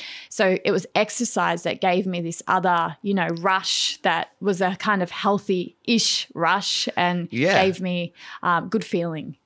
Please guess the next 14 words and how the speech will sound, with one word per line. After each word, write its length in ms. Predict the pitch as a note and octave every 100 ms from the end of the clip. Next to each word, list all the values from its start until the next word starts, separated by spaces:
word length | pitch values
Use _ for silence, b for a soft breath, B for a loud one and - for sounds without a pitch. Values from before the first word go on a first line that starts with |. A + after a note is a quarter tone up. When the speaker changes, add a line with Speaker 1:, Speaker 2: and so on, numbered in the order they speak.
| -
Speaker 2:
Totally. 540 | D3 D3+ G3+ C#3+ F#2 -
And 120 | C3+
Speaker 1:
Yeah. 60 |
Speaker 2:
so 720 | C#3 - D#3 C3+ C3+ C3+ C3+ -
was 240 | C#3+ D3 C#3+
it 80 |
a 60 | B2+
particular 420 | - C#3+ - A#2+
type 400 | G#2 F#2+ G2+ G#2
of 240 | B2 A2 -
exercise? 680 | - - A2 - A#2+ C#3+ D#3
Were 100 | C3
you 160 | A2
doing 440 | G#2 G#2+ G2+ G2